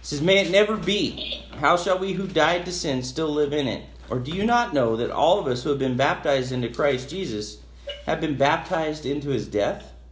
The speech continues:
Therefore, therefore we have been buried with him through baptism into death, so that as Christ was raised from the dead through the glory of the Father, so we too might walk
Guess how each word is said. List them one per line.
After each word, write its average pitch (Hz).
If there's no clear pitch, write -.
Therefore, 175
therefore 170
we 147
have 127
been 127
buried 180
with 135
him 117
through 180
baptism 139
into 196
death, 95
so 170
that 143
as 127
Christ 175
was 135
raised 151
from 208
the 214
dead 107
through 123
the 117
glory 131
of 151
the 165
Father, 87
so 139
we 151
too 185
might 117
walk 113